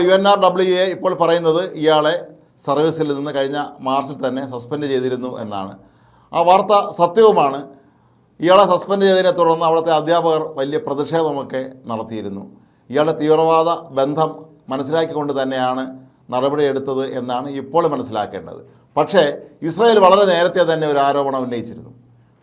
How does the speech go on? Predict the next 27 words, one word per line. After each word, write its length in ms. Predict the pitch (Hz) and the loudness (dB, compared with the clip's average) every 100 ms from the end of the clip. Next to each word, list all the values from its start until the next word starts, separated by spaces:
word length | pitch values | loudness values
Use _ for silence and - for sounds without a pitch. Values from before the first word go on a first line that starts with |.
| _ 127 | _ -2
യു 80 | 156 | 2
എൻ 80 | 170 | 2
ആർ 60 | 165 | 4
ഡബ്ല്യു 340 | 156 156 156 151 | 2 2 0 0
എ 20 | 151 151 | 0 -2
ഏർപ്പെടുത്തിയ 520 | 139 135 139 110 135 156 - - _ _ 143 | -2 -4 -8 -4 -4 -4 -6 -20 _ _ 0
പല 140 | 160 151 | 4 2
അധ്യാപകരും 600 | 131 135 127 113 107 113 - - _ - | 2 2 2 0 -2 -4 -10 -20 _ -8
തീവ്രവാദ 420 | 135 143 143 135 131 | -4 0 0 0 0
ബന്ധമുള്ളവരാണ് 720 | 123 120 117 117 113 107 110 107 110 | -2 -2 -2 -2 -2 -2 -4 -10 -12
എന്നും 200 | 101 117 - - - 135 | -12 -14 -18 -16 -4 -2
ഇവരെ 200 | 147 147 151 | 0 0 -2
എത്രയും 320 | 160 190 165 151 | 0 2 2 0
വേഗം 260 | 131 131 - - - - 123 | 0 -4 -8 -20 -20 -6 0
ആ 40 | 139 143 | 0 0
സർവീസിൽ 380 | 135 131 135 127 123 | -2 -2 -4 -4 -8
നിന്നും 240 | 120 120 120 117 | -8 -12 -10 -6
പുറത്താക്കണം 580 | 131 139 143 120 120 117 117 | -4 -2 -4 -4 -8 -8 -8
എന്നും 160 | 113 101 | -6 -6
ആവശ്യപ്പെട്ടിരുന്നു. 600 | 104 - 95 85 - - _ _ - 143 | -8 -14 -18 -18 -20 -20 _ _ -4 -2
അന്ന് 200 | 180 160 160 - - 139 | -2 -4 -6 -14 -6 -4
ഐക്യരാഷ്ട്ര 440 | 147 156 151 165 170 - | 2 0 0 -6 -10 -6
സഭ 160 | 131 131 147 131 | -2 -2 -4 -6
ഉൾപ്പെടെയുള്ള 580 | 120 127 135 131 117 120 139 - - _ _ _ _ | -8 -4 -4 -2 -4 -6 -8 -16 -20 _ _ _ _
പ്രമുഖ 220 | 185 202 202 | 2 4 4
പ്രസ്ഥാനങ്ങൾ 520 | 160 - 139 131 123 123 - - - | 2 2 -2 -2 -4 -8 -14 -20 -8
അതിനെ 200 | 123 131 | -6 -4